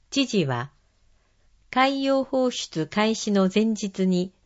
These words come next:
海産物で風評と思われる事例が確認されたため、経済産業省、水産庁に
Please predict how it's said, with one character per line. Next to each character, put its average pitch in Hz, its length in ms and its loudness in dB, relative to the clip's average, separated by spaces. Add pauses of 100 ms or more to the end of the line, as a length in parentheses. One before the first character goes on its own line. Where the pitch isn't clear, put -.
海 262 220 2
産 247 300 2
物 160 300 0
で 123 340 -2
風 247 280 2
評 247 260 6
と 233 260 4
思 226 280 2
わ 226 100 2
れ 220 140 2
る 185 120 2
事 170 200 0
例 214 240 2
が 202 160 2
確 196 260 0
認 196 240 4
さ 190 140 0
れ 185 120 2
た 185 160 0
た 175 140 -2
め、 170 240 0 (440)
経 262 220 2
済 247 260 2
産 240 280 0
業 220 220 2
省、 131 520 0
水 254 280 -2
産 254 280 -2
庁 165 280 0
に 131 280 -4